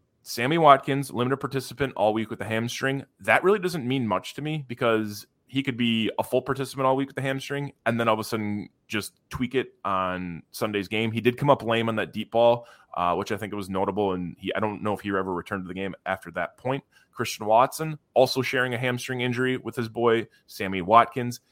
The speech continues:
He's questionable for the game. Uh, notable that Sammy Watkins doesn't have a designation as of Friday, where Sammy, or Christian Watson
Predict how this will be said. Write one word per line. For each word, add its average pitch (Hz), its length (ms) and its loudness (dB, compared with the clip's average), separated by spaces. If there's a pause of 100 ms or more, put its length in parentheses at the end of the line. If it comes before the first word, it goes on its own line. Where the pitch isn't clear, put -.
He's 147 300 -6
questionable 131 540 2
for - 120 -16
the 120 80 -8
game. 117 460 -2 (320)
Uh, 95 180 6
notable 120 300 4
that 107 100 -2
Sammy 113 180 -2
Watkins 104 340 0
doesn't 110 300 2
have 107 140 0
a 101 40 -4
designation 95 680 -4
as 92 160 -4
of 87 80 -6
Friday, 90 600 2
where 90 120 -8
Sammy, 95 460 -8 (140)
or 98 100 0 (140)
Christian 101 320 -6
Watson 87 400 -4